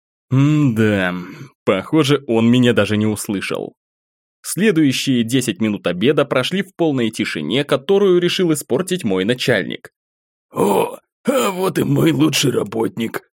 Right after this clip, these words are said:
сказал Сон Хун, появившийся возле моего стола. «Не занято?»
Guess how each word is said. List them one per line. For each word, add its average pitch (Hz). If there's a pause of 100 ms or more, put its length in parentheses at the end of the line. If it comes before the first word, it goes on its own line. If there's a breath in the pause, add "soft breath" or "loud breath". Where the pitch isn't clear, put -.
(140)
сказал 90
Сон 82
Хун, 160
появившийся 139
возле 104
моего 117
стола. 104 (440)
«Не 143
занято?» 139